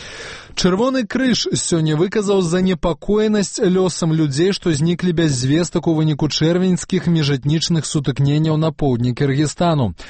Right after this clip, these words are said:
Асцярогі Чырвонага крыжу ў першую чаргу тычыцца этнічных узбекаў, якія склалі бальшыню ахвяр гвалтоўных дзеянняў. Напярэдадні міжнародная праваабарончая арганізацыя Human Rights Watch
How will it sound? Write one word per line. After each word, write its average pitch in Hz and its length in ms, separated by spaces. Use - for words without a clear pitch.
Асцярогі 180 640
Чырвонага 139 560
крыжу 170 320
ў 185 80
першую 208 400
чаргу 185 320
тычыцца 180 480
этнічных 185 480
узбекаў, 170 640
якія 156 240
склалі 165 480
бальшыню 147 720
ахвяр 135 480
гвалтоўных 135 880
дзеянняў. 139 480
Напярэдадні 160 640
міжнародная 139 640
праваабарончая 139 720
арганізацыя 139 560
Human 135 320
Rights 135 320
Watch 208 320